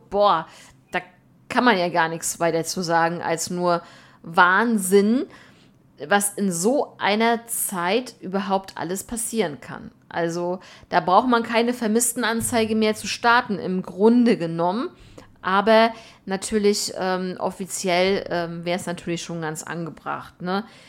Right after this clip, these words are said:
Also, ähm, ja, also auch dieser Kinderschutzbund konnte keinen Kontakt zu dem Vater weiter aufbauen, auch zwischenzeitlich nicht.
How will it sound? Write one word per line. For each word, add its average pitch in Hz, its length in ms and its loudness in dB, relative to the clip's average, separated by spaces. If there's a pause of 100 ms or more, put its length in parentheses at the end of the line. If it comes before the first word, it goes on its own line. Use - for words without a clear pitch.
(320)
Also, 190 640 0
ähm, 180 640 -2 (100)
ja, 202 300 4
also 196 240 0
auch - 120 -2
dieser 196 380 -4
Kinderschutzbund 233 960 -2
konnte 220 320 -2
keinen 226 380 -4
Kontakt 208 480 -6
zu - 100 -10
dem 185 200 -4
Vater 208 480 -2
weiter 180 400 0
aufbauen, 247 840 2 (360)
auch - 160 -6
zwischenzeitlich 240 1000 -4
nicht. 240 360 -2